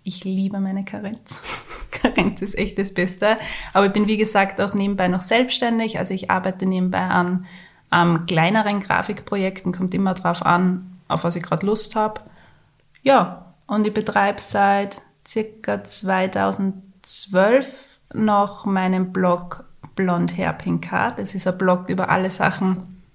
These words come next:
die mir Spaß machen. Da fängt's jetzt an mit Mode, Interior, natürlich auch übers Mama-Sein selbst, über die Berge, über die Natur. Ich bin irrsinnig gerne draußen und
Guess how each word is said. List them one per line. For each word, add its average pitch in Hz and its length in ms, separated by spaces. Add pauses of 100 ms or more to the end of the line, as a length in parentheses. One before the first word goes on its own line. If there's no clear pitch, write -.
(440)
die 226 120
mir 220 180
Spaß 196 360
machen. 196 380
Da 185 80
fängt's 185 300
jetzt 196 160
an 180 140
mit 185 140
Mode, 190 300
Interior, 202 680 (380)
natürlich 190 420
auch 180 140
übers 185 220
Mama-Sein 175 560
selbst, 190 680
über 175 140
die 170 80
Berge, 180 460
über 175 140
die 175 100
Natur. 175 340
Ich 190 120
bin 180 120
irrsinnig 190 380
gerne 185 240
draußen 185 600
und 185 340